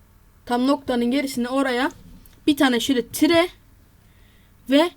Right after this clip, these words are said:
oradan da İngilizce bir şekilde T, T, H, her. Teacher yazıyorum yani. T, H, her yaz-, yazıp enter yaparsam,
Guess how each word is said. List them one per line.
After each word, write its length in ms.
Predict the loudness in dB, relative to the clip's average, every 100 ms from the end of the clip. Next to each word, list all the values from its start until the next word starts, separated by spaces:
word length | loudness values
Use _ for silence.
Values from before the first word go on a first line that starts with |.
| _ _ _ _ 2
oradan 500 | 4 6 4 4 4
da 180 | 4 -2 -8 _ _ _ -20 _ _ _ _ _ 0
İngilizce 520 | 6 8 6 4 2
bir 100 | -2
şekilde 500 | -2 -2 -2 -4 -6 0
T, 420 | 2 4 2 -4 -16 _ -20 -20 _ _ -4
T, 340 | 0 0 -2 -8 -20 -2
H, 400 | 2 2 -2 -16 -18 _ -20 -20
her. 420 | -4 -2 -2 -4 -16 -20 -20 -20 -20 -20 -20 -4
Teacher 320 | 0 0 -2
yazıyorum 460 | -4 -4 -4 -8 -8
yani. 180 | -10
T, 160 | -6 -4
H, 260 | -4 -4 -8
her 60 |
yaz-, 260 | -6 -6 -2
yazıp 380 | -2 -2 -4 -8 -18 -20 -20 -20 _ _ -20 _ -20 _ -20 -20 -20 -20 _ -20 _ _ -20 -20 2
enter 480 | 6 6 4 0 -2
yaparsam, 840 | 0 -2 4 6 6 0 -6 -6